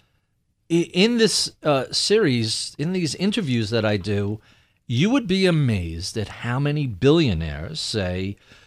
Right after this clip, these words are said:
"And of course, I got lucky early in my career," or, "This happened and it was just good fortune." And I know a lot of people think that that's just a false humility, but I think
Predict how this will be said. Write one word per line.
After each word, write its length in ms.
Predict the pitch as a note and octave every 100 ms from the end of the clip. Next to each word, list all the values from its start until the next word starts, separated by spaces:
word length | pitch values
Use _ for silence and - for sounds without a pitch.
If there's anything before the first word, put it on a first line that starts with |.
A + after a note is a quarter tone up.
| - -
"And 220 | E3 F#3
of 140 | D#3+
course, 360 | - D#3+ D3+ -
I 120 | C#3
got 320 | B2+ B2 B2
lucky 360 | A#2+ A#2 A#2+ A2
early 240 | G#2+ G#2+
in 80 | G2+
my 140 | G2+
career," 400 | G2 - D3 F3
or, 140 | D#3+ B2
"This 220 | B2+ B2+
happened 380 | B2+ A2 A#2+ A2
and 80 | G#2+
it 80 |
was 140 | G#2 G2
just 300 | - G#2 -
good 160 | G2+
fortune." 580 | - G3 G3+ G3+ F#3+ F3 - - - -
And 160 | E3 E3+
I 100 | F3+
know 260 | F#3 A#3
a 20 | A#3
lot 220 | F#3+ F#3+
of 100 | F3
people 400 | - F3 E3+ D3+
think 460 | - D3+ D#3+ D#3+ -
that 200 | C#3 C3+
that's 320 | C#3+ C3+ -
just 400 | - B2+ B2 -
a 60 |
false 460 | A2+ - C3+ B2+ B2+
humility, 720 | A#2+ A2+ A2+ C3 E3+ G#3 F#3 _ _ _ _ _
but 240 | - E3+ - _ -
I 220 | D#3+ G3+
think 800 | - - E3+ D3+ E3 - -